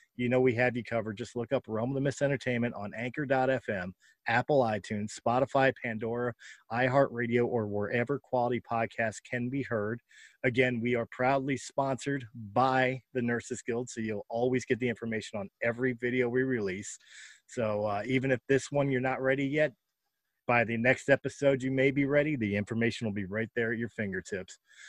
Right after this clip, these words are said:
Again, I wanna thank Lee and Gretchen for coming on. I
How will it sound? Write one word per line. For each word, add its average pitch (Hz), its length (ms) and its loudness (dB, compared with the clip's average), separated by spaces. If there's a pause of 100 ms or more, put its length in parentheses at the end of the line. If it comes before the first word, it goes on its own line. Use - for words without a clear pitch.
(200)
Again, 113 300 4
I - 20 4
wanna 117 240 2 (100)
thank 127 320 4
Lee 127 460 2
and 120 140 -2
Gretchen 120 320 -2
for 123 100 -6
coming 123 320 -2
on. 127 340 0
I 104 280 -2